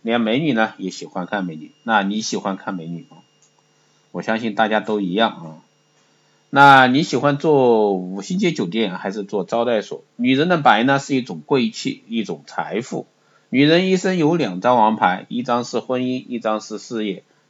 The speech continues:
家庭事业平衡是我们人人追求的人生梦想。那有个前提就是一定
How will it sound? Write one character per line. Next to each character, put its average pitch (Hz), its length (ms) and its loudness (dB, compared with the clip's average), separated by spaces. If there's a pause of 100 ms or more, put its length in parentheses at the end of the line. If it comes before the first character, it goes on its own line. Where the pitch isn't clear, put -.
(100)
家 180 180 6
庭 165 180 0
事 156 180 -6
业 147 140 2
平 117 200 -4
衡 101 220 -2
是 120 180 -8
我 92 140 -2
们 92 240 -6
人 104 160 -4
人 117 140 -4
追 123 160 -6
求 107 160 -8
的 90 160 -6
人 85 180 -8
生 123 160 -8
梦 135 220 -4
想。 - 220 -12 (260)
那 127 260 6
有 98 120 0
个 117 120 0
前 98 280 -4
提 95 180 -6
就 92 180 -8
是 - 300 -12 (120)
一 92 160 -6
定 107 240 -4